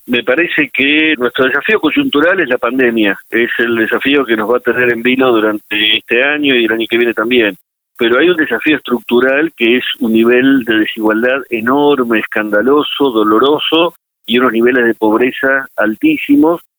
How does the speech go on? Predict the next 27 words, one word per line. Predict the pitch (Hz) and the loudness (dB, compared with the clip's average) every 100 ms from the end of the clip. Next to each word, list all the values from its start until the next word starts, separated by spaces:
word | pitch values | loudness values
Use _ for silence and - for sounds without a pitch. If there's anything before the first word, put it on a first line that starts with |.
| _ | _
Y | 117 | -2
entonces | 117 143 156 165 156 | 0 0 0 -2 -4
tenemos | - 131 147 | -2 -2 0
que | 139 | 0
pensar | 135 135 143 | -2 -2 -4
que | - | -6
el | |
sistema | - - 139 143 | -12 -6 0 2
educativo | 135 123 147 | 2 2 2
argentino | 143 - 123 160 190 180 | 2 0 -2 0 0 0
trabaja | 113 110 127 147 160 | 0 0 2 0 -2
con | - 143 170 180 _ - | 0 0 0 -6 _ -6
cerca | 143 147 | -4 -2
de | 147 | -2
un | 135 | -2
sesenta | 127 - 175 156 | -2 -2 -2 -4
por | 127 117 | -4 -4
ciento | - 151 120 104 101 | 0 0 0 0 2
del | 104 120 113 | 2 2 0
estudiantado | - 113 107 107 131 143 165 | -2 0 2 0 0 2 2
por | 123 110 | 0 2
debajo | 107 127 127 | 2 2 0
de | 113 | 0
la | 107 | 0
línea | 117 120 | 0 0
de | 107 | 2
pobreza. | 120 165 143 - 95 | 2 2 -2 -2 -4